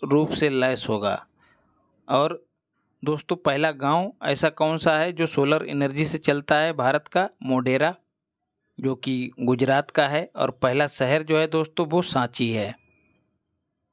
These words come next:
सोलर सिटी सांची है, सोलर विलेज मोढेरा। उन्नीसवें एशियन गेम्स की बात करें, टी ट्वेंटी में मैक्सिमम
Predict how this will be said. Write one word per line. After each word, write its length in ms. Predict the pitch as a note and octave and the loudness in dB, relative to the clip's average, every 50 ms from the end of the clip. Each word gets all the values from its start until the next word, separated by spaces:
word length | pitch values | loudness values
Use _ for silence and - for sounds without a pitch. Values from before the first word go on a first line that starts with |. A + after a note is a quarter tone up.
| _ _ _ _ _ _ | _ _ _ _ _ _
सोलर 340 | - - D3+ D3 D3 D#3 D3+ | -6 -4 -2 0 0 -2 -4
सिटी 440 | - - D3 - - F#3 G#3 G#3+ - _ _ _ _ _ _ _ _ _ _ _ _ | -4 -8 -8 -4 -4 -4 -4 -4 -8 _ _ _ _ _ _ _ _ _ _ _ _
सांची 440 | - - - C#3 C3 - - C3 A#2+ | -2 -2 0 -2 -2 -2 -2 -2 -2
है, 200 | G#2+ G#2+ G2+ G2+ - - | -2 -4 -8 -10 -10 -10
सोलर 340 | - - B2+ B2+ C3 C#3+ D3 D3 | -2 0 2 2 2 2 0 0
विलेज 400 | C#3 D#3 D#3+ F#3+ G3+ G3 - - _ - | 0 0 0 0 -2 -2 -8 -12 _ 0
मोढेरा। 480 | B2 B2 A#2+ B2 B2 A#2 A2 G2+ G2 - - _ _ _ _ _ _ _ _ _ _ _ _ _ _ _ _ - - _ _ - - - _ - | 0 2 2 2 0 0 0 -4 -6 -8 -16 _ _ _ _ _ _ _ _ _ _ _ _ _ _ _ _ -20 -20 _ _ -20 -20 -10 _ -2
उन्नीसवें 440 | C#3+ D#3 E3+ F3+ F3 - F#3+ G3+ | 0 2 2 0 0 0 2 2
एशियन 420 | G3 F#3 E3 D3 E3 E3+ F3 F#3 F3+ D#3+ | 2 2 0 0 0 0 0 0 -4 -2
गेम्स 340 | C#3+ C#3+ D#3 E3+ F3 - | -2 0 0 0 -2 -2
की 100 | - D#3+ C#3+ | -2 -2 0
बात 220 | C#3 C#3+ D3 C#3+ | 2 2 0 0
करें, 220 | - - D#3+ E3 D#3+ | 0 -2 -2 -2 -2
टी 180 | D#3+ - F3+ F3+ | -2 -4 -4 0
ट्वेंटी 420 | F3+ F3 D3+ C#3+ C#3+ B2+ E3+ F3 | 0 0 0 0 0 -2 -2 -2
में 120 | E3 D#3 C#3+ | 0 -2 0
मैक्सिमम 640 | C#3 C3+ C3 C3 B2+ B2 C#3 D3 D#3+ E3 E3+ F3 | 0 0 0 -2 -2 -2 0 0 0 0 -2 -4